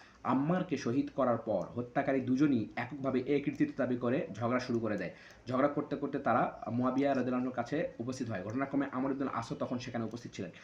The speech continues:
বিষয়টি লানত করে তিনি বললেন, "আল্লাহর কসম, এরা দুজন জাহান্নামের জন্য ঝগড়া বিবাদ করছে।" এক কথা আমির মুয়াবিয়া, উম, একটু ক্ষুণ্ণ হয়ে বললেন, "আমর, তুমি এ কি বলছো? যারা আমাদের জন্য জীবন দিচ্ছে তাদের সম্পর্কে এমন কথা বলছো?" আমর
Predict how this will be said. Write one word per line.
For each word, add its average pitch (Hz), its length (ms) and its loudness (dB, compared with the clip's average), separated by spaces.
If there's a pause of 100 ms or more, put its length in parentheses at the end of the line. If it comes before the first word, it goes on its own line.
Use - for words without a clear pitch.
(300)
বিষয়টি 143 280 4
লানত 120 280 4
করে 131 120 2
তিনি 131 160 0
বললেন, 123 320 2
"আল্লাহর 131 360 2
কসম, 113 280 -2 (100)
এরা 123 140 0
দুজন 127 340 2
জাহান্নামের 127 480 2
জন্য 120 280 0
ঝগড়া 113 260 0
বিবাদ 107 240 -2
করছে।" 95 320 -8 (300)
এক - 180 -4
কথা 143 180 0
আমির 139 240 2
মুয়াবিয়া, 135 600 2
উম, 113 180 0 (440)
একটু - 180 -6
ক্ষুণ্ণ 151 220 4
হয়ে 139 180 4
বললেন, 123 340 4 (460)
"আমর, 135 280 2
তুমি 156 300 6
এ 156 40 4
কি 156 120 4
বলছো? 104 400 -2 (100)
যারা 123 180 4
আমাদের 131 440 2
জন্য 139 220 2
জীবন 135 240 2
দিচ্ছে - 280 -2
তাদের 123 240 2
সম্পর্কে 123 440 -2
এমন 123 160 0
কথা 127 180 -4
বলছো?" 120 360 -2 (160)
আমর 135 360 2